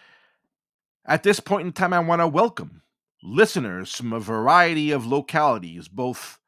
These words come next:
within our nation and internationally.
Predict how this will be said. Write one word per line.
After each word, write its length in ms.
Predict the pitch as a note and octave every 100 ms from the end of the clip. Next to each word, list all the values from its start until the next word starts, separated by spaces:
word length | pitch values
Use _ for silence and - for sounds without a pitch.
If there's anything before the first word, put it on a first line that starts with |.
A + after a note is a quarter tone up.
| _ _ _ _ _
within 300 | G2+ A#2+ E3
our 160 | E3 D#3+
nation 540 | E3+ - G#3+ G#3+ F3+ _ _ _ -
and 160 | D#3
internationally. 880 | F#3+ F3+ F#3 F3+ G#3+ - F2+ - _